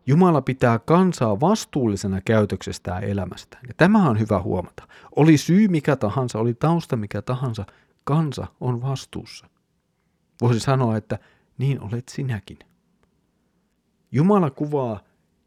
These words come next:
Israelia myös ylpeänä. Ylpeä kansa ei halua kääntyä vääryydestään, tunnustaa syntiään ja palata Jumalan yhteyteen.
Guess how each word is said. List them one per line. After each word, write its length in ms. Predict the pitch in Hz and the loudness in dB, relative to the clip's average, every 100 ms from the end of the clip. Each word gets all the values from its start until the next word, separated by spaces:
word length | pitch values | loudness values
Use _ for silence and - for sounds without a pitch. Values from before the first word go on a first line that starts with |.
| _ - | _ -10
Israelia 600 | 147 - 120 113 107 101 | -10 -8 -6 -2 -2 -2
myös 340 | 113 117 - 135 | -4 -8 -8 -4
ylpeänä. 640 | 165 139 - 80 85 - _ _ _ _ _ - | -2 -4 -6 -10 -12 -20 _ _ _ _ _ 0
Ylpeä 500 | 147 180 165 139 120 | 4 4 4 2 2
kansa 480 | - 123 131 120 110 - _ _ | 2 2 2 0 -2 -6 _ _
ei 100 | 117 | -2
halua 280 | 110 135 127 | 4 6 6
kääntyä 680 | - 151 175 165 123 104 95 | 2 2 2 2 2 0 2
vääryydestään, 880 | 120 120 110 92 92 - - - - _ _ | 2 2 0 -2 -6 -10 -14 -16 -18 _ _
tunnustaa 500 | 135 139 139 123 117 | 2 4 4 2 2
syntiään 760 | 101 - 127 123 113 104 95 92 _ _ | 2 0 0 0 -2 -4 -4 -10 _ _
ja 60 | 98 - | -8 -2
palata 360 | 127 139 120 | 0 0 -2
Jumalan 500 | 101 131 139 113 101 | -4 -4 -4 -4 -6
yhteyteen. 580 | 117 - 104 92 87 | -8 -8 -8 -8 -12